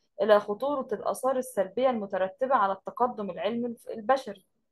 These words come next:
الفلاسفة والعلماء وال-، والمفكرين قالوا لك: "خد بالك، إحنا وصلنا لمرحلة وحشة قوي، وصلنا لاستنساخ مبيدات في الأرض، وصلنا لهندسة وراثية،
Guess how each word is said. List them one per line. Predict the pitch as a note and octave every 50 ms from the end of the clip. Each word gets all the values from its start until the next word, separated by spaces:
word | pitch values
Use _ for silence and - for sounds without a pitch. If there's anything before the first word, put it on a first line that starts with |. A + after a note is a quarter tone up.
| _ _ - G3
الفلاسفة | - - G3 G3+ G3 G3+ B3 C4+ C4 C4 A3
والعلماء | G#3 G3+ F#3+ F#3+ G3 G#3+ B3+ B3+ A#3+
وال-، | A3 G#3 G3+ F#3+ F#3+ F#3+ F#3 F#3
والمفكرين | F3+ F#3+ G3+ G#3 G3+ - G#3+ G#3 - - G#3+ A3 G#3+ -
قالوا | G#3+ A#3+ A#3+
لك: | A#3+
"خد | A#3+ - B3 - - G3
بالك، | C4 D4 D4 C4+ A3 F3 F3+ - _ _ _ _ _ _ - -
إحنا | - - A3 G3+
وصلنا | G3+ G#3 - C#4 D4 D4+ D4
لمرحلة | C4 A#3 A3 G#3 - - C4 B3+ B3+
وحشة | C#4+ C#4 - - A3+
قوي، | - A3+ C4 C4+ A3+ - - _ _ _ _ _ -
وصلنا | F3+ G#3 G#3 B3+ C#4 C#4 C4+ C4
لاستنساخ | A#3+ G#3+ A3 - - - G#3 G#3 G3+ - C4+ C4 B3+ A#3+ A#3 A#3 - - _ -
مبيدات | G3+ G3+ F#3+ G#3 G#3 G3 A#3+ B3+ B3+ B3 A#3 A#3+ -
في | -
الأرض، | G3+ F#3 - - B3+ B3+ A#3+ G#3+ G3 _ _ _ _ _ _ _ -
وصلنا | F3+ G3+ G3+ - B3 C4 B3+ B3 A#3+ A#3 A3+ A3 A3 G#3+ G#3 G3+
لهندسة | G3+ A3 A3 G#3 G#3 G#3+ G3 A#3+ A#3+ A#3+ A#3+
وراثية، | A3 G#3+ G#3 G#3 G#3 - C4 C4+ C4+ B3+ A#3+ A#3 A#3 A#3